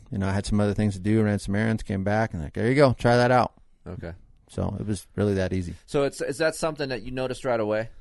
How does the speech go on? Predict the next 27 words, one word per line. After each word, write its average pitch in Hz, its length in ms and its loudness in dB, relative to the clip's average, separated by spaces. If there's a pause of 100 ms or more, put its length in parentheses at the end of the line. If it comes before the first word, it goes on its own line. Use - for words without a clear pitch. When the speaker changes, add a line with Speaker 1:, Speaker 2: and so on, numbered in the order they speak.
(100)
Speaker 2:
I 113 60 -10
mean, 113 120 -6
I 113 80 -4
know 120 80 -4
you 117 80 -4
didn't 113 140 -6
get 110 80 -6
to 98 40 -12
do 110 80 -2
it 95 80 -4
back 98 240 -4
to 95 60 -20
back 95 200 -10
at 107 80 -16
the - 60 -20
track, 95 380 -6
but 101 180 -16 (100)
obviously 98 340 -14
you 98 60 -10
have 98 80 -14
had 98 140 -12
time 90 220 -12
on 87 80 -10
your 87 80 -12
bike 90 360 -6
with 90 120 -14
the, 87 120 -16